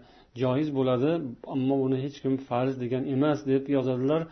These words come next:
Imom Navaviy bu hadisning sharhida.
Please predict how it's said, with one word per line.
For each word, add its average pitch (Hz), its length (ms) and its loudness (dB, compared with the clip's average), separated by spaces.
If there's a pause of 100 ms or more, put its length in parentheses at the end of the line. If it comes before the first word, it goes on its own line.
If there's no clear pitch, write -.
(280)
Imom 139 380 2
Navaviy 131 580 2
bu 135 220 -2
hadisning 127 520 0 (380)
sharhida. 123 520 -6